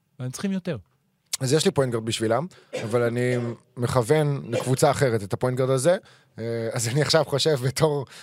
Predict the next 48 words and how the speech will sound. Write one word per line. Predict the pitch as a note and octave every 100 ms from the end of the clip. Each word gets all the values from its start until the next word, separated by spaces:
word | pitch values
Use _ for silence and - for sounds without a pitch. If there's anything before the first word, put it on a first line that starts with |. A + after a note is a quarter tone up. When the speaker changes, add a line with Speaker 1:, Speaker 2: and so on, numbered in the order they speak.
| - -
Speaker 2:
הבוס | B2+ B2+ E3
של | - D3
כל | E3+
Speaker 1:
אני | F#3
לא |
יודע | D4+ A#3+
אם |
Speaker 2:
הטריידים. | C#3+
Speaker 1:
צריכים | D4 A#3+
פוינט | B3 B3+
גארד, | F3 C3+
הם | B2+
צריכים | - G#3+ D#3
גארד, | D#3 F3+ F3
כמו | F#3+
שאמרת, | G3 A3+ A#3 F#3
ש-, | D#3
הם | D#3 C3
Speaker 2:
גארד | D#3+ F3
Speaker 1:
צריכים |
Speaker 2:
מייצר. | E3+ D3
Speaker 1:
שחקן | C3+ A2+ G3 F3+
בחוץ, | D3 - F3+ - - B2+
בין | E3
אם | F3
הוא | D3
שתיים, | - E3 D3
בין | D3
אם | D#3
הוא | C3+
שלוש, | C#3 E3+ -
שיכול | C3+ G#3
לייצר | G#3+ D#3 F3
לעצמו. | D3+ - C#3 G#2 - _ _
שנותנים | - D3 D#3 B3
לו | A#3+
את |
הכדור, | A3 G3+ G#3
יכולים | F#3 F#3
לזוז | D#3+ D3+ C3
הצידה. | - A#2 F#2 - _ _ _ _ _ _ _ _ _ _ _ _ _ _ _ _ D3+
וגם | C#3 C3+ C#3
הוא | B2+
שם | - F#3
גדול, | F3 C#3+ B2 G#2 - _ _ _ _ _
ויכול | B2 A2+ F3
לעבוד, | F3 C3
ו-, | A#2